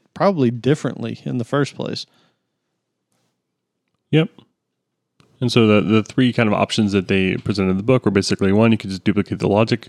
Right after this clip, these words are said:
Speaker 2: Uh, don't do that. The second was moving the logic completely into the factory, which is just a little bit scary, but it's kinda like saying, instead of the car knowing that it has to have four tires, you just say,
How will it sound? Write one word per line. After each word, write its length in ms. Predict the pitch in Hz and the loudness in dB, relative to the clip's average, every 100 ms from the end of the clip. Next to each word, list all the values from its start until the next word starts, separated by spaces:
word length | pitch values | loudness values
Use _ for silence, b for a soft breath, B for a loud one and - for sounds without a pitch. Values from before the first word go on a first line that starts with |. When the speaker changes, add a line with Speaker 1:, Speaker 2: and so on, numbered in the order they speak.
| - | -12
Speaker 2:
Uh, 260 | 104 90 90 | -6 -4 -6
don't 260 | 87 87 | -6 -6
do 100 | 101 | -2
that. 300 | 107 110 - B B B - | -2 -2 -6 B B B -6
The 60 | |
second 240 | - 127 117 | 0 2 4
was 180 | 107 101 | 2 4
moving 400 | 107 113 107 101 | 4 4 4 4
the 100 | 98 | 4
logic 300 | 98 92 - | 2 0 -6
completely 640 | 101 - 165 - 131 117 | -10 0 0 2 2 2
into 200 | 98 95 | 2 0
the 60 | 95 | -2
factory, 500 | 98 92 - 98 98 B B B B _ | 0 -2 0 -2 -2 B B B B _
which 180 | 233 226 | -2 2
is 120 | 180 | 2
just 200 | 139 127 | 2 0
a 60 | 117 | 0
little 180 | 104 95 | 0 0
bit 100 | 92 | 0
scary, 440 | - 98 90 98 - | 0 0 0 -2 -2
but 200 | 107 92 | 2 2
it's 180 | 104 - | 2 -2
kinda 200 | - 123 | 0 2
like 140 | 107 | 2
saying, 260 | - 107 104 | 2 0 2
instead 240 | 107 - | 2 2
of 120 | 160 143 | 0 -2
the 40 | |
car 460 | - 123 120 117 107 | -2 2 2 2 2
knowing 600 | 104 110 113 101 98 95 | 4 4 4 2 0 0
that 120 | 92 | -2
it 100 | - | -2
has 200 | 110 107 | -4 -4
to 80 | 98 | -2
have 160 | 95 - | -4 0
four 220 | 110 101 | 0 2
tires, 480 | - 101 92 90 - | 2 0 0 -2 -4
you 100 | 101 | -4
just 200 | 101 - | -2 0
say, 320 | 98 95 | 0 0